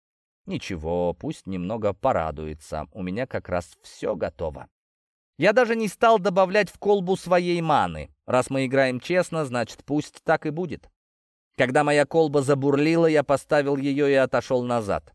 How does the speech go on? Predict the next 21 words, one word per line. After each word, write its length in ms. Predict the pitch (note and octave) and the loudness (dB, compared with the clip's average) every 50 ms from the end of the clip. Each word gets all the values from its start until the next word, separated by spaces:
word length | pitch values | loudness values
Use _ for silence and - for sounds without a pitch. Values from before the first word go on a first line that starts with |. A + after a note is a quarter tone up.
| _ _ _ | _ _ _
Уже 220 | C3+ C3+ C#3 D#3+ C#3 | -2 2 2 2 0
в 60 | - | 0
следующую 720 | - D#3 F3 F#3 E3+ D3 D3 C3 A2+ - - B2+ B2 A2+ | -4 0 2 2 2 2 0 -4 -4 -6 -6 -6 -6 -6
секунду 580 | - - C3 B2 - - F#3 F3+ D#3 C3 B2+ | -6 -6 -6 -6 -4 -4 -4 -2 -2 0 0
из 160 | C3 B2 A2+ A2 | 0 0 -2 -4
горлышка 680 | A#2 D#3 F3+ F3 D#3 C#3+ B2+ A#2 - - - A#2+ A#2 | 0 2 2 2 2 2 -2 -4 -6 -6 -4 -4 -2
вырвался 580 | A2 B2+ D#3 E3 D3 C3 C3 A#2+ - - B2 | -2 -2 -2 -2 0 0 -2 -2 -2 -4 -6
настоящий 880 | A#2+ A#2 B2+ A#2+ - - - C3 D3+ E3 D#3+ C#3 - - - C#3+ C#3 A#2 | -4 -2 -4 -6 -6 -4 -2 0 0 0 0 -2 -4 -8 -6 -4 -4 -4
фейерверк. 800 | - - C#3+ D3 C3+ C3 C3 B2+ B2+ B2 B2+ G2+ F#2+ - _ - _ _ _ _ _ _ _ _ _ _ _ _ _ _ | -4 -4 -4 -2 0 -2 -2 -2 -2 -2 -2 -2 -4 -6 _ -20 _ _ _ _ _ _ _ _ _ _ _ _ _ _
Искры 600 | E3 F3+ G3 G3+ F#3 - - - E3+ E3+ F3+ D#3+ | 0 2 2 2 2 0 -2 -4 0 0 0 0
поднимались 800 | - - F3 E3 D3 C#3+ E3 E3 E3 E3+ E3 E3 E3 C#3+ - - | 2 2 0 0 0 -4 -4 0 2 2 2 2 0 -4 -4 -8
вверх 720 | B2 A#2+ A#2+ A2+ G#2+ A2+ D#3 F#3 F3 E3 D#3+ - - - _ | -8 -8 -6 -8 -4 0 2 2 2 2 0 -6 -12 -12 _
и 100 | D3+ D3 | -4 0
разлетались 720 | D3 D3+ C3 A#2 A#2+ C#3+ C3+ - D#3 D3+ D3+ D3 C3+ - | 0 0 -2 -2 -4 -2 0 0 0 0 0 -2 -6 -8
по 160 | _ - C#3+ | _ -4 -2
потолку 420 | C3 D3 C3+ C#3+ C#3+ D3 - D#3 D3+ | -2 0 0 2 0 0 2 0 2
аудитории, 720 | D3 C#3 C#3 C3 B2+ C3 - F3+ F3+ E3+ D#3 D#3 D3+ C#3+ | 2 2 2 0 -4 -4 -4 -2 -2 0 2 2 0 0
застилая 580 | A#2+ B2 D3 C#3 - _ C#3+ D3 D3+ D3+ D3 | 0 -2 -6 -6 -6 _ -2 0 2 2 2
ее 460 | C#3+ C#3 C#3 C3+ C3+ C3+ C3+ C#3+ C3+ B2+ | 2 0 0 0 0 0 0 0 -2 -2
пульсирующим 920 | - C3+ C3+ B2+ A#2+ - - C#3+ C3+ B2 A#2+ A#2 A2 - - A#2 A2+ G#2+ | -2 -4 -6 -6 -6 -6 -6 -4 -4 -2 -4 -4 -6 -8 -10 -10 -10 -6
ковром. 460 | - A#2 G#2+ G2+ F#2+ F2+ D#2+ D2+ - | -4 -2 -2 -2 -2 -4 -4 -6 -10